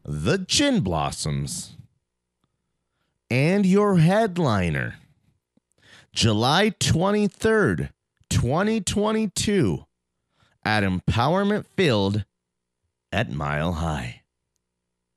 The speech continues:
Will be their first stop on their North American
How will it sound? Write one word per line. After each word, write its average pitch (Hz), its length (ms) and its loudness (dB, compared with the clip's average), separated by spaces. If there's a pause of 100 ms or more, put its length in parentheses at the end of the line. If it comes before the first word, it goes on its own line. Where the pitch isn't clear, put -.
(1160)
Will - 80 -14
be 104 100 4
their 95 160 2
first 165 480 2
stop 190 500 2 (1040)
on 95 180 2
their 95 140 4
North 104 560 2
American 107 960 0